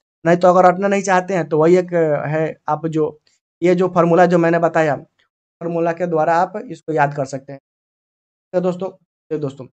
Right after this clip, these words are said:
इसके बाद दोस्तों, देखिए क्या होता है, ये देखिए फंडामेंटल टॉलरेंस ग्रेड कितना होता है, आईटी ज़ीरो वन, आईटी ज़ीरो, आईटी वन से आईटी सोलह तक, ये टोटल कितना प्रकार का कितना होता है, अठारह होता है। एक दोस्तों, एक एग्जाम में डायरेक्ट क्वेश्चन होता है, डायमीटर स्टेप रेंजिंग कितना कितना के बीच होता है, तो वन टू क्या होता है,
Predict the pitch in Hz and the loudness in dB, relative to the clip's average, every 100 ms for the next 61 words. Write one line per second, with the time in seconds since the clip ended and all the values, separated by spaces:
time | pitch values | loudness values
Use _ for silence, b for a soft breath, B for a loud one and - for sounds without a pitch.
0 | _ _ - 175 175 233 220 208 180 202 | _ _ -4 -4 2 6 6 6 2 0
1 | 185 185 156 147 156 175 180 175 165 170 | 2 4 4 4 4 4 2 0 -2 0
2 | 165 175 180 185 208 196 190 180 190 175 | 4 4 4 4 4 2 2 2 0 -2
3 | 180 175 175 190 180 175 160 170 190 165 | -4 -4 -2 0 0 0 0 0 -4 -2
4 | 175 170 170 175 180 b - 156 175 196 | 2 2 2 0 -6 b 0 2 2 0
5 | 180 175 170 160 165 185 180 185 180 - | 2 2 2 -2 -2 0 0 0 -4 -6
6 | 156 151 180 175 160 151 147 165 170 170 | -2 -2 -4 -4 -2 -2 -4 -10 -6 -6
7 | 180 180 190 180 180 180 185 180 180 180 | -4 -6 -4 -4 -4 -4 -6 -8 -4 -4
8 | 180 202 b b b - 151 165 170 175 | -4 -8 b b b -6 0 4 6 4
9 | 151 147 254 220 202 220 220 214 175 185 | 2 -4 -4 -4 0 0 0 -2 -6 -10
10 | 165 214 208 185 190 180 170 165 147 139 | 2 4 6 4 4 0 0 0 2 2
11 | 160 160 - - _ 180 190 196 214 180 | 2 -2 -14 -20 _ 4 4 6 4 4
12 | 196 185 180 175 180 180 185 180 190 180 | 2 2 4 6 8 6 2 0 0 0
13 | 175 175 170 160 160 143 139 135 151 151 | 0 0 2 0 0 -2 -2 -2 0 4
14 | 175 190 180 190 180 170 165 202 | 4 4 -2 -4 0 0 2 -2